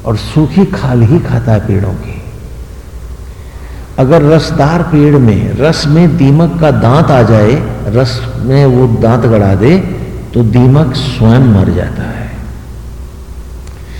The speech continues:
जब दीमक बहुत बढ़ जाए खेत में, तो पानी भर दो मेड़ बांध करके, अपने आप सब साफ हो जाएंगे।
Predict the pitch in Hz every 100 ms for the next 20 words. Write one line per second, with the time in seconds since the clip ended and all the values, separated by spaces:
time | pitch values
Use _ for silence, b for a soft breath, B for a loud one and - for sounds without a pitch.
0 | B B B B B - - 127 110 127
1 | 139 147 113 113 156 147 123 113 113 113
2 | 113 113 117 117 117 - 117 - 117 117
3 | 147 123 139 147 170 156 139 117 117 107
4 | - 98 101 - 101 - - 117 110 117
5 | - 110 - 92 90 - 92 90 - -